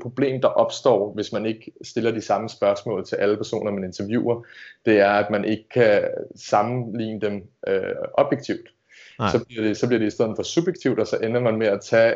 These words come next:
Speaker 1: en, en ansættelsesbeslutning på baggrund af ens mavefornemmelse omkring, hvem man bedst kunne lide.
Speaker 2: Ja.
Speaker 1: Altså, hvem man havde den bedste samtale med, med hvad der flød bedst. Og det vil altid være den person, som ligner dig selv mest.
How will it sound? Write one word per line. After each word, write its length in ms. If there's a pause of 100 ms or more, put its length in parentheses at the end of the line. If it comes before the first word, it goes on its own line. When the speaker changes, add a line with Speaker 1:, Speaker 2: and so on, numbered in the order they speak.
(120)
Speaker 1:
en, 280 (160)
en 220 (180)
ansættelsesbeslutning 920
på 60
baggrund 500
af 100
ens 320
mavefornemmelse 800
omkring, 360
hvem 120
man 140
bedst 220
kunne 160
lide. 140 (560)
Speaker 2:
Ja. 160
Speaker 1:
Altså, 180
hvem 140
man 120
havde 180
den 140
bedste 240
samtale 540
med, 160 (260)
med 100
hvad 120
der 80
flød 340
bedst. 220 (560)
Og 160
det 80
vil 60
altid 360
være 140
den 160
person, 360
som 180
ligner 240
dig 120
selv 240
mest. 340